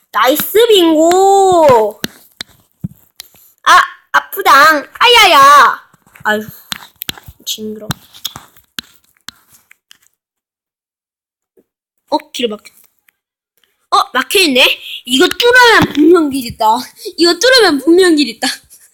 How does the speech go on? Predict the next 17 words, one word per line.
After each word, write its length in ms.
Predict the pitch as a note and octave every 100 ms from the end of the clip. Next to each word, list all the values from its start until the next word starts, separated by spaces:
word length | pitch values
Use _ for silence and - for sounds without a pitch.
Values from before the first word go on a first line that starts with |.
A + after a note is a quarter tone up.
| _ _ _
<laughs> 1500 | - F5 A#5 C6+ - - D5+ - - - A4+ - - C6+ -
이거 180 | E4 -
뚫으면 380 | G#4+ G4+ D#4+ C4+
분명 320 | D#4 F4+ F4+
길 160 | D4+ B3+
있다. 460 | G#3 G#3+ G#3 - - G#4
분명, 500 | - F4 G4 D#4+ C#4
분명. 440 | C4+ D4 D4+ A3+ G3 _ _
봐봐, 260 | B3 B3 G3+
봐봐. 300 | B3 A#3+ G#3 - _
있어, 220 | C#4+ G4
있어. 260 | F#4 D#4+ A4 - - - _ -
<laughs> 540 | D5+ E5+ - - - -
아이고야. 840 | E4 E4+ D#4 G#3 - A#3 A#3 A#3+ B3+ - _ _ _ _ _ _ _ _ _
내 200 | C4+ C4
팔자. 600 | D4 C4+ C4+ A#3 A3+ _ _ _ _ _ _ _ _ _ _ _ _ _ _ _ _ _ _ _ _ _ _ _ _ _ -
어휴. 280 | D#4+ E4